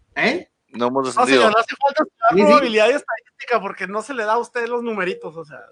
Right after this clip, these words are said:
Speaker 3: por
Speaker 2: Mira,
Speaker 3: donde venga.
Speaker 2: numeritos, ya pues, altas de Pumas, que aquí Irán Pro nos, nos está esperando, yo creo que está esperando Irán que digamos las altas de Pumas,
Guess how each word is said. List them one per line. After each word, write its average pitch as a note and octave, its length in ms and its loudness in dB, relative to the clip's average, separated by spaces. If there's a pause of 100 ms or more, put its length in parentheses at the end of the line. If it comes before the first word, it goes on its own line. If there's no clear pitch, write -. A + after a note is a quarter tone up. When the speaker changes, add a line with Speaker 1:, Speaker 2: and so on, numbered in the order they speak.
(280)
Speaker 3:
por A2+ 100 -6
Speaker 2:
Mira, A2+ 220 4
Speaker 3:
donde G#3+ 160 4
venga. F#2 140 -10 (720)
Speaker 2:
numeritos, C3 600 2
ya C3+ 240 4
pues, D3 460 2
altas C#3 280 2
de D#3+ 80 0
Pumas, E3 380 -2
que A#2+ 120 -4
aquí C3 340 -4
Irán C#3+ 240 0
Pro C#3+ 140 2
nos, C#3 240 -4
nos A2 120 -8
está B2 80 -6
esperando, C3+ 420 0
yo C3 60 0
creo C3+ 80 -10
que - 80 -12
está - 20 -18
esperando C3 280 -2
Irán C3 180 0
que C#3 120 -6
digamos C3+ 200 -2
las A2+ 100 -2
altas A2+ 260 -2
de A2 80 -8
Pumas, D3 460 -6